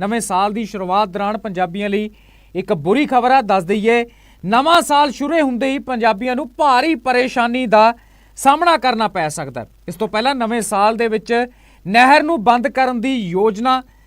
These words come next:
ਅ, ਜਿਹੜਾ ਕੀਤੀ ਗਈ ਸੀਗੀ। ਦਰਅਸਲ ਨਹਿਰੀ ਵਿਭਾਗ ਵੱਲੋਂ, ਅ, ਜਨਵਰੀ ਪੱਚੀ ਤੱਕ ਨਹਿਰੀ ਪਾਣੀ ਨੂੰ ਬੰਦ ਕਰਨ ਦਾ ਐਲਾਨ ਕੀਤਾ ਗਿਆ। ਉਸ ਤੋਂ ਬਾਅਦ, ਅ, ਪਹਿਲਾਂ ਦਰਅਸਲ ਉੱਨੀ, ਨ-, ਉਨੱਤੀ ਨਵੰਬਰ ਨੂੰ,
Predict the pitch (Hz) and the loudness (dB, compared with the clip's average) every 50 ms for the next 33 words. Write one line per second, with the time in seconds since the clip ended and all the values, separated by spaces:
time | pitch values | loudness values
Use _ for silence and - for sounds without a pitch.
0 | _ _ _ - 190 202 208 208 214 175 226 233 262 240 214 196 - 233 - - | _ _ _ -4 0 2 4 4 2 2 0 0 0 0 -2 -4 -6 -8 -6 -4
1 | 277 262 202 247 247 240 240 247 233 240 320 226 220 214 214 208 - 240 226 226 | -4 -2 -2 -2 -2 -2 -4 -6 -6 -8 -6 -6 -4 -4 -4 -4 -4 -4 -2 0
2 | 240 247 240 247 - _ _ _ _ 160 185 208 233 277 320 349 349 330 233 277 | 0 -2 -2 -4 -10 _ _ _ _ -6 0 2 4 4 6 4 4 2 0 -2
3 | - - 294 277 240 233 208 233 220 247 240 247 269 269 262 277 277 - _ _ | 0 2 4 6 6 6 4 2 0 -2 0 0 0 0 0 -2 -6 -12 _ _
4 | _ _ _ _ - 190 214 226 240 180 151 135 123 190 254 277 302 269 311 330 | _ _ _ _ -4 0 2 2 2 2 -2 -6 -2 -2 -2 -2 -2 -2 -2 0
5 | 339 339 339 - 285 269 277 - - 311 311 - 269 247 240 - 262 240 226 226 | 0 0 -2 -4 -6 -6 -6 -6 -6 -6 -4 -2 -2 -2 -2 -2 -4 -4 -2 -2
6 | 254 294 339 320 226 - 240 233 233 247 226 262 208 175 190 196 202 202 220 214 | 0 0 0 -2 -2 -4 -4 -4 -4 -4 -4 -6 -4 -4 -4 -4 -2 -4 -6 -4
7 | - 220 208 214 202 185 196 196 208 220 220 - _ _ _ _ _ _ _ - | -4 -4 -4 -4 -4 0 0 2 2 0 -2 -6 _ _ _ _ _ _ _ -2
8 | 233 240 240 233 240 247 254 247 208 226 226 151 - 190 175 156 147 135 110 101 | 0 2 2 2 2 0 0 -2 -4 -6 -6 0 2 2 2 2 0 -4 -6 -6
9 | _ _ _ _ _ 185 190 - 247 233 170 151 202 214 247 254 208 247 240 247 | _ _ _ _ _ -12 -4 -2 -2 -2 0 2 4 4 4 4 2 2 0 -2
10 | 247 - _ _ _ _ _ 170 185 - 220 226 254 277 269 196 240 240 240 240 | -4 -10 _ _ _ _ _ -6 -4 0 0 2 4 2 2 2 2 0 0 0
11 | 269 254 226 - 240 226 226 240 247 247 247 214 214 - - - 226 240 247 - | -2 -4 -4 -6 -4 -4 -2 0 0 -2 -2 -4 -6 -8 -8 -6 -4 -4 -4 -4
12 | - 320 294 247 220 214 208 202 185 254 254 240 240 247 254 247 - | -4 -4 -4 -4 -4 -4 -4 0 0 0 2 2 0 -2 -2 -4 -6